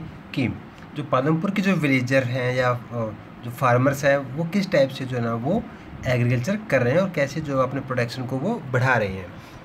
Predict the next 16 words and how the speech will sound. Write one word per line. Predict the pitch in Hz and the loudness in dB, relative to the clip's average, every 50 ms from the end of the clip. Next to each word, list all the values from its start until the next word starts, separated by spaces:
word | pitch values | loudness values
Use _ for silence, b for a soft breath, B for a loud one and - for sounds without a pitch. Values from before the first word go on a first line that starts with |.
| - - - | -14 -10 -10
उसके | 156 - - 196 | -8 -2 -2 -2
ऊपर | 180 - 180 175 | 0 0 -2 -2
जो | 160 156 139 127 | 0 2 2 2
हमारा | 123 120 113 113 113 113 - 113 | 4 2 2 2 0 0 -2 -4
आज | 117 117 110 - | -6 -6 -6 -6
का | - 117 | -6 -6
जो | 107 107 | -4 -4
है | 110 | -4
वो | 117 151 196 | -2 -4 -4
concept | - - - 127 120 117 120 - 127 123 - - | -6 -6 -4 -2 -2 -2 -2 -2 -4 -4 -2 -2
होगा। | 208 180 - - 127 110 87 - 82 - - - B B B B B B B B B B B B B - - - - - - - - - - - - - - - | -2 -2 -2 -4 -6 -6 -6 -6 -8 -10 -10 -10 B B B B B B B B B B B B B -20 -20 -20 -20 -20 -20 -18 -18 -18 -18 -18 -18 -18 -18 -18
सबसे | - 160 165 196 | -10 -4 -2 2
पहले | 185 202 202 202 196 | 4 6 6 8 8
है | 202 214 208 214 - - - - - | 8 8 6 4 0 -6 -10 -6 0
farming | - 143 147 151 165 175 180 175 | 2 4 6 6 6 6 6 6
in | 165 165 202 | 6 6 6